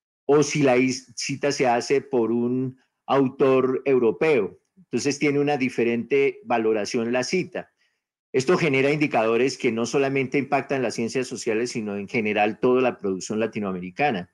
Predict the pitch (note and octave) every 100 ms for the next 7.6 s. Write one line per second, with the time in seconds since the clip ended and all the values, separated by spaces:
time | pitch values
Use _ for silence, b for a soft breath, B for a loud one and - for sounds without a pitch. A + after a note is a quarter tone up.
0 | b b b b b _ _ _ _ D#3+
1 | D#3 D#3 C#3+ D3 C#3+ F3 D#3 F#3 F3+ E3+
2 | F3+ F3 F3 C3 C3 C3+ C#3 E3 C3 A#2+
3 | B2 C3+ - D#3 D3 C#3+ D#3+ D3 D#3+ -
4 | - _ B2+ C3 B2 B2 D3 D3+ D3 D#3
5 | - D#3+ C3+ C#3+ C3 B2+ A#2+ A2+ A2+ B2+
6 | F#3+ - _ A#2+ A#2 A2 G#2 F2+ _ -
7 | - B2+ E3 D#3+ B2+